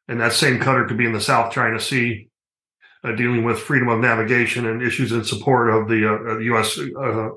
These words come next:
aims in the, in the, in the Western Pacific. Uh, which one of those do you do? And the term we, uh, use in the military is global force management. And so my view, the challenge moving forward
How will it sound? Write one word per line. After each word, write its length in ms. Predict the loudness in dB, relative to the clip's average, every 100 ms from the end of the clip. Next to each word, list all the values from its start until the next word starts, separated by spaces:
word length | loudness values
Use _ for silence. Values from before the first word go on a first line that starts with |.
| -4
aims 380 | 0 2 2 2
in 140 | 0
the, 240 | 0 -2 -6 _ _ _ _ _
in 60 | -4
the, 180 | -2 -2 -4
in 100 | 0
the 60 |
Western 360 | 2 2 2 0
Pacific. 640 | 2 2 4 2 0 -4 -16 _ _ _ -6
Uh, 260 | -2 0 0
which 280 | 0 0 2
one 120 | 2
of 80 | 4
those 180 | 4 2
do 100 | 0
you 120 | 2
do? 260 | 0 -2 -8 _ _ _ _ _ _ _ _ _ _ _ _
And 600 | -2 0 2 0 -2 -6 -16 _ _ _ _ -20 -20 -16 -4
the 180 | -2
term 480 | 2 2 4 2 0
we, 120 | -4 -4 -6 -4
uh, 340 | 0 0 -2 -12 -20 -18 -18 -18 -10
use 200 | -2 0
in 80 | 2
the 60 | 4
military 420 | 2 4 2 2
is 100 | 2
global 320 | 2 2 0
force 300 | -2 -2 -2
management. 540 | -4 -4 -4 -6 -8 -10 -12
And 440 | -4 -2 -2 -4 -12 _ _ -6
so 220 | 0 4
my 360 | 4 4 2
view, 120 | 4 2
the 100 | 2
challenge 360 | 2 2 2
moving 300 | 0 -2 -4
forward 600 | -2 0 2 0 -2 -8